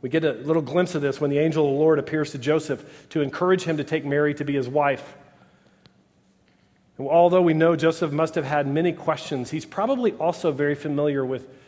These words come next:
the predictions in Isaiah. And the angel said to him, "She shall bear a son, and you ca-, shall call his name Jesus, for he will save his people from their sins."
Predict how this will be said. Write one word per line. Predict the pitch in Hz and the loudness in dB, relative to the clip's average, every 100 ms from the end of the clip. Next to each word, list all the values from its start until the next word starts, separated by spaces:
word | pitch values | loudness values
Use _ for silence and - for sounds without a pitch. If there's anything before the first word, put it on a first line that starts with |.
| _ | _
the | - | -10
predictions | 139 156 - 156 123 | -2 -2 -2 -6 -4
in | 135 | -4
Isaiah. | 120 110 127 120 104 - - _ - | -4 -4 -4 -4 -8 -12 -20 _ -10
And | 131 | -6
the | 139 | -4
angel | 151 170 175 | -2 -2 -2
said | - 147 143 | -2 -2 -2
to | 139 | -4
him, | 131 123 117 107 - - _ - | -4 -4 -6 -10 -20 -20 _ -16
"She | - 180 | -6 -6
shall | 170 156 | 0 0
bear | 131 156 175 | 2 2 2
a | |
son, | 170 151 135 131 | 0 -2 0 0
and | 127 127 | -2 -2
you | 160 | -2
ca-, | 160 | -2
shall | 139 - 131 | -8 -6 -6
call | - 151 151 | -4 -2 -2
his | 143 131 | -4 -4
name | 135 127 113 | -4 -4 -6
Jesus, | 117 139 127 113 | -6 -6 -6 -10
for | - 120 | -12 -12
he | - 160 165 | -12 -8 -8
will | 156 156 | -6 -6
save | 151 - 160 147 135 123 - - | -8 -8 -2 0 0 -4 -10 -16
his | - 151 147 | -8 -8 -8
people | - 139 - 120 113 - - | -8 -8 -4 -4 -6 -12 -20
from | - 131 123 | -10 -8 -6
their | 113 | -6
sins." | - 120 104 92 - | -8 -10 -12 -14 -20